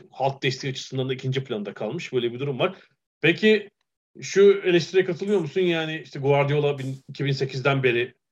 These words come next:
üç önemli takımı yönetti. İşte bir sürü şampiyonluk falan kazandı. Yani hep çok zengin,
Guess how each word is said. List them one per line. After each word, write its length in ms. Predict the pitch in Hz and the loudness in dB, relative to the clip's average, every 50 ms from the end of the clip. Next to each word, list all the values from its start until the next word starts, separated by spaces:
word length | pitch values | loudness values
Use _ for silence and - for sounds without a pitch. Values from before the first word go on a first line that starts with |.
| _ _ _ _ _ _ - | _ _ _ _ _ _ -14
üç 180 | 135 131 - | -12 -8 -6
önemli 280 | 156 135 131 127 127 127 | -2 -2 0 -2 -2 -2
takımı 280 | - 135 - 139 135 131 | -4 -4 -2 0 0 2
yönetti. 540 | 120 107 98 98 - _ - 156 170 147 - | 0 0 -2 -6 -8 _ -6 -6 -6 -6 -10
İşte 200 | - - _ - _ | -16 -20 _ -20 _
bir 40 | - | -20
sürü 200 | - - 110 107 | -14 -10 -10 -10
şampiyonluk 440 | 107 - 110 104 101 113 110 110 107 | -8 -8 -10 -10 -8 -10 -12 -12 -10
falan 200 | - 110 107 107 | -8 -8 -8 -8
kazandı. 440 | - 110 101 104 92 104 104 160 147 _ _ _ _ _ - | -10 -10 -12 -10 -12 -10 -12 -12 -14 _ _ _ _ _ 2
Yani 240 | 147 156 160 156 151 | 4 4 4 4 6
hep 320 | 185 247 220 - - _ - _ _ _ _ _ _ _ _ | 4 4 4 2 -4 _ -20 _ _ _ _ _ _ _ _
çok 240 | - 220 220 220 156 | 4 4 4 4 4
zengin, 680 | 147 208 190 190 190 165 196 202 196 202 196 190 - | 4 4 4 4 4 4 4 2 2 2 -2 -8 -14